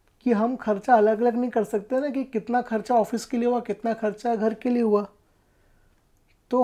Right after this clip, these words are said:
हम यहाँ पर again ये करेंगे, हम इसके दो हिस्से कर लेंगे, less than equal to one point six लीटर और more than one point six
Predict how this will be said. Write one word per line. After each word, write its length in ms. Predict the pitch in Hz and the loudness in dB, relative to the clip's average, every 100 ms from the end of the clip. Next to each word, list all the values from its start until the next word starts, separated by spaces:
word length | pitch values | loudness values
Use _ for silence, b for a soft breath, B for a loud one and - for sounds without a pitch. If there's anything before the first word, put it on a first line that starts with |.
| 226 | 2
हम 240 | 214 247 247 | 2 2 2
यहाँ 320 | 208 156 196 - | 0 -2 -6 -4
पर 160 | 220 240 - 202 | -2 -2 -4 -6
again 420 | 170 208 220 226 | -4 -2 -2 0
ये 80 | 214 | -4
करेंगे, 520 | 190 175 175 185 240 - _ _ _ _ _ _ _ _ | -4 -6 -4 -4 -6 -12 _ _ _ _ _ _ _ _
हम 160 | 226 240 | 4 4
इसके 240 | 220 - 233 | 2 -2 0
दो 240 | 170 208 | 6 6
हिस्से 240 | 202 - | 6 -4
कर 180 | 180 156 | -10 -8
लेंगे, 320 | 143 147 147 160 _ _ _ _ _ _ _ - | -6 -8 -10 -16 _ _ _ _ _ _ _ -14
less 460 | 202 175 175 175 160 | -6 -2 0 -2 -4
than 160 | 196 240 - _ _ _ _ _ _ | -6 -6 -8 _ _ _ _ _ _
equal 420 | 202 180 - 208 202 | -6 -4 2 2 2
to 120 | 240 214 185 | -2 -2 0
one 240 | 214 220 214 214 | 0 -2 -2 0
point 260 | 208 202 | 0 0
six 420 | - - 233 - - - - | -4 -6 -8 -10 -18 -18 -8
लीटर 400 | 190 190 196 254 - _ _ _ _ _ _ _ _ 220 | -4 -4 -4 -6 -10 _ _ _ _ _ _ _ _ 0
और 140 | 214 | 0
more 300 | 196 180 180 175 | 0 -2 -4 -4
than 120 | 233 - _ _ _ _ _ | -6 -10 _ _ _ _ _
one 320 | 190 185 208 202 | -4 -2 -2 -4
point 240 | 208 196 175 | -6 -6 -8
six 420 | - 247 - | -8 -10 -10